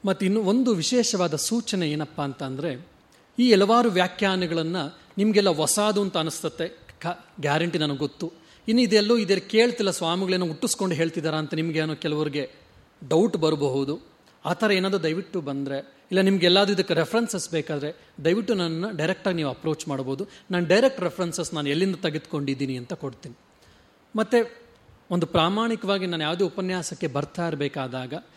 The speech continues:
ಸಾಮಾನ್ಯವಾಗಿ ನಾನು ಸುಮ್ಮನೆ ಬರೋದಿಲ್ಲ. ಒಂದು ಗಂಟೆ ಉಪನ್ಯಾಸ ಮಾಡಬೇಕಾದ್ರೆ ಮೂರು, ನಾಲ್ಕು, ಐದು ಗಂಟೆಗಳು, ಇಲ್ಲ ಒಂದೊಂದು ಕೆಲವು ಟೈಮ್ ಈ ದಕ್ಷಿಣಾಮೂರ್ತಿ ನಿಮ್ಮ ಒಂದಿದಕ್ಕೆ ನಾನು ಎರಡು ದಿವಸಗಳ ಕಾಲ ಕೂತಿದ್ದೆ.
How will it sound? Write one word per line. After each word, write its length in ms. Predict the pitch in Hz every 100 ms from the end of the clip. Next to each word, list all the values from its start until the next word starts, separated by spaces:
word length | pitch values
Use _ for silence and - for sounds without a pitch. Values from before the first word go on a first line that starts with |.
| _
ಸಾಮಾನ್ಯವಾಗಿ 540 | - 180 208 220 196 190
ನಾನು 120 | 170
ಸುಮ್ಮನೆ 240 | 160 165
ಬರೋದಿಲ್ಲ. 460 | 143 143 147 139 160
ಒಂದು 300 | 147 165 160
ಗಂಟೆ 240 | 165 175
ಉಪನ್ಯಾಸ 460 | 185 190 180 170 165
ಮಾಡಬೇಕಾದ್ರೆ 580 | 147 139 135 143 139 175 - -
ಮೂರು, 360 | 160 202 202 175
ನಾಲ್ಕು, 460 | 156 165 180 160
ಐದು 200 | 147 175
ಗಂಟೆಗಳು, 300 | 170 160 180
ಇಲ್ಲ 100 | 185
ಒಂದೊಂದು 340 | 156 147 196 202
ಕೆಲವು 160 | 160
ಟೈಮ್ 180 | 151 196
ಈ 280 | 196 170 208
ದಕ್ಷಿಣಾಮೂರ್ತಿ 540 | 175 - 202 190 185
ನಿಮ್ಮ 220 | 175 170 160
ಒಂದಿದಕ್ಕೆ 520 | 147 170 165 - 240 - -
ನಾನು 160 | 170
ಎರಡು 240 | 160 214 208
ದಿವಸಗಳ 320 | 190 180 160
ಕಾಲ 200 | 139 147
ಕೂತಿದ್ದೆ. 680 | 165 165 - 131 127 135